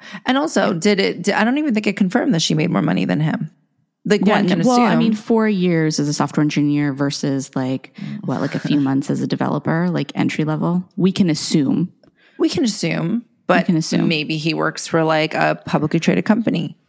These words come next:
Speaker 1: Maybe she works at a startup.
Speaker 2: Sure.
Speaker 1: Like, you just don't know.
Speaker 2: Yeah.
Speaker 1: Again, you can assume,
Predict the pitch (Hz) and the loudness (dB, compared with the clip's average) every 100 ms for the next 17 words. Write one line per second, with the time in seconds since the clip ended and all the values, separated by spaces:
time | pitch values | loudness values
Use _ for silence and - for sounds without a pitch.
0 | - 151 156 151 147 147 - 156 165 160 | -8 -4 -2 -2 -2 -2 -2 -2 -2 -4
1 | - - - 156 160 175 - 202 - 180 | -6 -12 -4 -2 0 0 0 0 0 0
2 | 151 170 196 214 185 - - - - - | 0 0 0 0 -2 -2 -4 -6 -18 -20
3 | _ - - - 202 131 120 - 175 196 | _ -10 -2 2 2 0 -2 -4 0 0
4 | 180 190 156 - 160 - - 214 | 0 0 0 0 0 0 0 -2